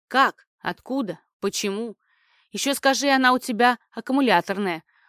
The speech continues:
усмехаюсь, не веря своим глазам. Майоров все же умеет удивлять. «А сам-то как думаешь?»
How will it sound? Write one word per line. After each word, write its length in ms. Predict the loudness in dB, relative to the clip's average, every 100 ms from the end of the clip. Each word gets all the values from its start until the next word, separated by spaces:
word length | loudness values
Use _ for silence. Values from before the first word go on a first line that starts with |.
| _
усмехаюсь, 680 | -12 -6 -6 -2 -2 -2 -4
не 100 | -2
веря 220 | 0 -2
своим 300 | -4 -6 -6
глазам. 440 | -4 -4 -4 -8 -10 _ _ _ _ _ _ _ _
Майоров 420 | 0 2 4 2
все 220 | 0 -2 0
же 140 | 0
умеет 360 | 0 0 0 -2
удивлять. 560 | -4 0 -2 -2 -8 _ _ _ _ _ _ _ _ _ _ _ _ _ _ _
«А 140 | -2 0
сам-то 380 | 2 2 0
как 260 | 0 0 0
думаешь?» 440 | -4 -4 -6 -10